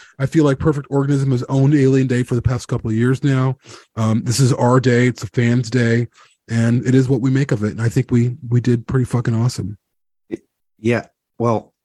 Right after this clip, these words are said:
Speaker 2: for sure. Uh, I, I echo that sentiment because that's sort of what I've seen. But I'm wondering, do you think that might be something Disney seizes on a little more? Or do you think if they were gonna, they would have done it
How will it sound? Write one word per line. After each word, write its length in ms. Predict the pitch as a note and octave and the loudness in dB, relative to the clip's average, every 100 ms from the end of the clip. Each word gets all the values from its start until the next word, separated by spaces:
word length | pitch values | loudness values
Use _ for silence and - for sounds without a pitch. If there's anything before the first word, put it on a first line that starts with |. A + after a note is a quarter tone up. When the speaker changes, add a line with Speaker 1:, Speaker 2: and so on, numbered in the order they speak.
| _ _ - | _ _ -2
Speaker 2:
for 120 | D#3+ | 0
sure. 540 | - E3+ A2+ D2+ - - | 0 0 0 -2 -8 -4
Uh, 340 | G#2 G2+ G2 - | -2 0 -2 -4
I, 280 | G2+ G#2 - | -2 -2 -2
I 140 | G#2 G#2+ | -4 -4
echo 260 | G#2+ G2+ | -4 -4
that 200 | F#2 F2+ | -4 -4
sentiment 480 | - F#2 E2 E2+ D#2 | -4 -6 -4 -6 -6
because 300 | F2 F#2 E2+ | -6 -4 -4
that's 260 | - G#2 - | -2 -4 -4
sort 320 | - A#2 A2+ | -4 0 0
of 60 | F2 | 0
what 100 | F2+ | 0
I've 180 | G2 - | -2 -2
seen. 220 | F#2+ F2 | -4 -2
But 100 | G#2 | 0
I'm 220 | F3+ C4 | 2 2
wondering, 560 | B3 E3 A2 G2+ G2+ G2 | 0 0 0 0 -2 -4
do 100 | D3+ | -6
you 260 | G#3+ B3 | 0 0
think 800 | A3+ - - - E3+ F#2 - - - _ _ _ - | 0 -6 -8 -2 0 0 -4 -14 -20 _ _ _ -4
that 120 | G2+ | 0
might 220 | A2+ A#2 | 0 0
be 80 | A#2 | -2
something 520 | - A2+ - G#2 G2 | 0 -2 0 0 0
Disney 420 | - G#2+ G#2 G2+ | 0 -2 0 0
seizes 480 | F2 - A2 G#2 G2 | 0 0 0 0 0
on 140 | G2 | 0
a 40 | F#2+ | 0
little 200 | F#2+ F#2 | 0 0
more? 280 | F#2 F#2 E2+ | 2 2 0
Or 40 | |
do 80 | E2+ | 0
you 60 | F#2+ | -2
think 260 | A#2+ A#2 - | -2 -2 -4
if 100 | G#2+ | -2
they 80 | A2 | 0
were 100 | G#2 | 0
gonna, 340 | F#2+ C#3+ C#3 | 0 0 2
they 100 | B2 | 2
would 160 | A2+ A2+ | 2 0
have 120 | F#2+ | -2
done 180 | G#2+ | -2
it 100 | G#2+ | -2